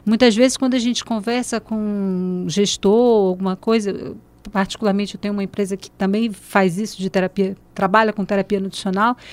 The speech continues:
quando a gente tenta convencer um gestor de uma unidade hospitalar que esse é um cuidado necessário,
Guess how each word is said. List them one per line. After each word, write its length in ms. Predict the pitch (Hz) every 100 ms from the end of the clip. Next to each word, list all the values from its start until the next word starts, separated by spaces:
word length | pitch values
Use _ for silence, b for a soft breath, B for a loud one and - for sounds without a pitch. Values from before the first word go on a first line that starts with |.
| B B -
quando 160 | 226
a 40 | 240
gente 220 | 254 -
tenta 240 | 294 294
convencer 480 | 285 262 240 220 254
um 60 | 247
gestor 380 | 220 - 233
de 80 | 226
uma 100 | 220
unidade 340 | 214 208 208 196
hospitalar 720 | - - 190 185 214 233 226
que 160 | -
esse 160 | 214 220
é 40 |
um 40 | 196
cuidado 420 | 220 196 196 196
necessário, 720 | 190 - 180 - 233 240